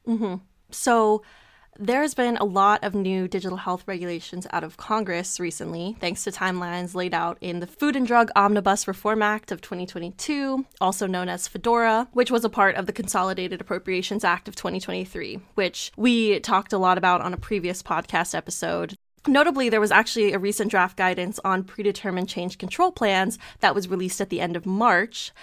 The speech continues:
And so I wanted to talk to you a little bit about it and, you know, how it was maybe different than what was expected or, you know, if it was different at all. And then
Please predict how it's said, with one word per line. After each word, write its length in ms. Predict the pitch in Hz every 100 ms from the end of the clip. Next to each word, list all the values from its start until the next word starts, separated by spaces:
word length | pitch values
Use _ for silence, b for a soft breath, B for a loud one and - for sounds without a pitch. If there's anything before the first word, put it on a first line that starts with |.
| B B -
And 180 | 220 240
so 100 | 262
I 80 | 254
wanted 240 | 269 311 311
to 60 |
talk 280 | - 247 240
to 120 | 247
you 80 | 226
a 60 | 208
little 220 | 196 180
bit 160 | 185
about 320 | 180 180 175 175
it 280 | 170 175 -
and, 400 | 190 185 185 185 B B -
you 80 |
know, 180 | 240 214
how 260 | 185 226 247
it 80 | 220
was 180 | 208
maybe 300 | 214 196 180
different 640 | 175 - 190 262 285 - -
than 180 | 269 269
what 140 | 269
was 160 | 262 269
expected 680 | - - 269 - 262 269 254
or, 420 | 190 185 180 185 190 _ -
you 120 | 208
know, 240 | 180 175
if 180 | - 202
it 120 | 170
was 240 | 180 185 185
different 280 | 190 185 180
at 80 |
all. 380 | 185 190 214 311 _ _
And 200 | 226 233
then 440 | 226 220 220 220